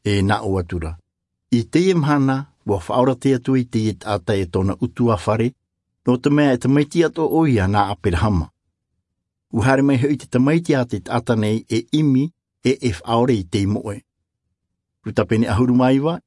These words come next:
i rawa iwa e ahuru. Wa whaat a ane i e tui te huru tupura o te imoe, i roto i tana whaahoho o ara o te tamaiti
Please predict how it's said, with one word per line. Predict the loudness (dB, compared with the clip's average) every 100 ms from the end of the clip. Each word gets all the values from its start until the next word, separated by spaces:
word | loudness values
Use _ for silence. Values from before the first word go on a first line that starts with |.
| _ _
i | -2
rawa | 0 2 0
iwa | 2 0 -2 -6
e | -4 -4 -2
ahuru. | -2 -2 -2 -6 _ _ _ _ _ _ _ _ _ _ _ _ _ _
Wa | -6 -4
whaat | -2 -2 -2
a | -4 -2 0
ane | 2 2
i | 2 0
e | -2
tui | -4 -4
te | -2
huru | -2 0
tupura | -2 -4 -4 0 0
o |
te | 0 2
imoe, | 2 2 -2 -2
i | -2
roto | 0 2 0
i | 2
tana | 0 0
whaahoho | 0 -2 0 0 0
o | -2
ara | -2 -2 -4 -6 _
o | -4 -2 -2
te | -4
tamaiti | 0 2 0 -2